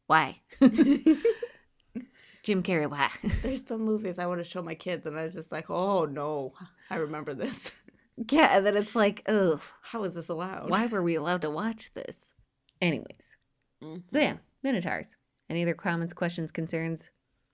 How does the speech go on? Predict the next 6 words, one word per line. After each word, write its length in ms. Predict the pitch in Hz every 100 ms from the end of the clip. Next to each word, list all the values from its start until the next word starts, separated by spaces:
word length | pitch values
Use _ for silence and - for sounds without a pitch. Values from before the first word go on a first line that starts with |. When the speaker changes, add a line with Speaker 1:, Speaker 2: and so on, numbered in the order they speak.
| _
Speaker 2:
Comments? 720 | - 180 151 165 208 220 - - -
Speaker 1:
Comments? 480 | 214 175 170 190 226 - 311 -
<laughs> 200 | - 571
I 80 | 571
don't 120 | 679
know. 280 | 160 165 220